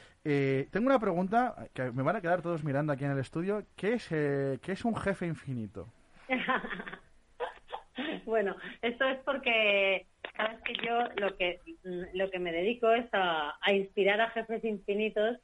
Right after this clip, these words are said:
Speaker 2: que quieren disfrutar de la vida, ¿no? Pero esto es como un poco mi,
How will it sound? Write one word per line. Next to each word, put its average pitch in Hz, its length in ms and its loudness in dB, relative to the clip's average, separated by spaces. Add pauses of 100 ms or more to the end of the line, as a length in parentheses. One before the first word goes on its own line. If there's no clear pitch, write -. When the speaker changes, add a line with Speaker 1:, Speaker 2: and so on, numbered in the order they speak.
(120)
Speaker 2:
que 160 440 -2
quieren 214 380 2
disfrutar 190 480 -2
de 190 100 2
la 170 120 -2
vida, 160 260 -2
¿no? 214 160 -10 (600)
Pero 208 160 4
esto 226 160 2
es 277 120 2
como 214 320 2
un 220 100 0
poco 233 220 2
mi, 175 920 -2